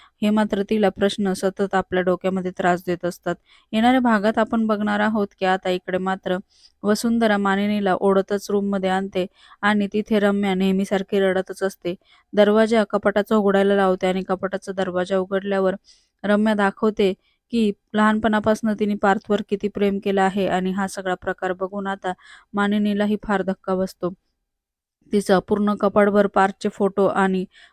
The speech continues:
पार्थसाठीच तिने किती जीव लावलेला आहे हे सगळं ती दाखवत असते आणि रडून रडून, "मामी, मी पार्थशिवाय जगू शकणार नाही," आणि हातापाया जोडू लागते.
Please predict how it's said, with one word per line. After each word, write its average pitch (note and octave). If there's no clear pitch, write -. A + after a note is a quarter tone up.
पार्थसाठीच G#3
तिने G#3+
किती G#3+
जीव G3+
लावलेला F#3+
आहे F#3+
हे G3
सगळं G3
ती G3+
दाखवत F#3
असते G3
आणि F#3+
रडून F#3+
रडून, G3
"मामी, G3+
मी G#3
पार्थशिवाय G3
जगू F#3
शकणार G3
नाही," F#3+
आणि F#3
हातापाया F#3+
जोडू F#3+
लागते. F#3+